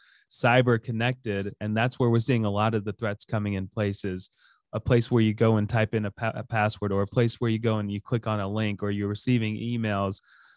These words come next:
So I just wanna take you through a few of these, and some may seem like they're common sense. Some may seem like, "Well, I didn't really think about that. Let me go and check." And that's the whole purpose of this episode today. And so some of the common cyber threats that we're seeing right now,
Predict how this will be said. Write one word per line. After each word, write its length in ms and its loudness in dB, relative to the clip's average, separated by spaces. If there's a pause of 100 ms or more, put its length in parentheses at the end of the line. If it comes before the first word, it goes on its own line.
(120)
So 100 2
I 40 6
just 180 2
wanna 180 4
take 240 2
you 80 2
through 160 2
a 60 4
few 260 4
of 80 -2
these, 340 -2
and 260 -6
some 240 0
may 140 2
seem 260 -4
like 220 -4
they're 80 -4
common 380 -4
sense. 360 -6
Some 200 0
may 160 0
seem 260 -4
like, 220 -2
"Well, 260 2
I 80 -4
didn't 180 -4
really 200 -2
think 180 -6
about 280 -2
that. 120 -4
Let 140 -4
me 100 0
go 280 -2
and 140 -8
check." 360 -6 (400)
And 100 -2
that's 200 2
the 60 2
whole 160 4
purpose 400 -2
of 120 0
this 180 -4
episode 420 -4
today. 380 0 (560)
And 160 0
so 400 6
some 220 0
of 60 4
the 60 4
common 380 4
cyber 400 0
threats 220 -2
that 100 0
we're 80 0
seeing 260 -2
right 160 -2
now, 480 -2